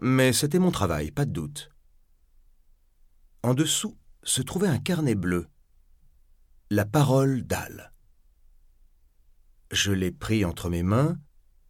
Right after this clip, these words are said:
empli de la certitude terrible que lorsque je l'ouvrirais, toutes les pages seraient blanches.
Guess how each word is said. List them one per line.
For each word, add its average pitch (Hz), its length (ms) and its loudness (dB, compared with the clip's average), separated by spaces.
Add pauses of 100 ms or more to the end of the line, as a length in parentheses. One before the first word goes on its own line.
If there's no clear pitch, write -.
(140)
empli 104 400 -2
de 98 80 2
la 90 100 0
certitude 95 640 -2
terrible 120 460 2
que 117 100 0
lorsque 120 320 2
je 98 80 0
l'ouvrirais, 123 380 2
toutes 175 180 -6
les 156 80 2
pages 151 260 0
seraient 95 220 0
blanches. 80 480 -4